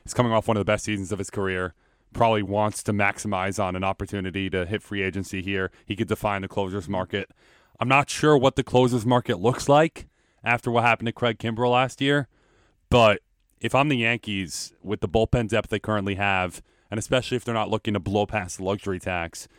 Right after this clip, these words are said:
and they're looking to add starting pitching depth this offseason, I, I, I think the case could be made that you let him walk because you have a closer sitting on the roster in Zach Britton.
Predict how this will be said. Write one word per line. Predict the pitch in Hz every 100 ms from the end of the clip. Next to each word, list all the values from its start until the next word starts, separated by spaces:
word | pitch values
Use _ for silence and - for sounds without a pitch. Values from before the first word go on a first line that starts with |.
| _
and | 107 104
they're |
looking | 113 107 107
to | 104 98
add | 104
starting | - 110 95
pitching | 87 101 98
depth | 92 92 -
this | 87
offseason, | 95 78 - 78 85 82 - _ _ _ _ _ _ _ - 92 87 -
I, | 110 -
I, | 113 -
I | 117
think | - 127
the | 117
case | - 120 -
could | 107
be | 104
made | 101 98
that | 90
you | 80
let | 87
him | 82
walk | 87 73 - - _ _ _
because | 110 104 117 98 92 - -
you | 107
have | 123 123
a | 117
closer | - - 107 107
sitting | 98 110 101
on | 98
the | 98
roster | 98 95 101
in | 92
Zach | 85 92 -
Britton. | 101 85 95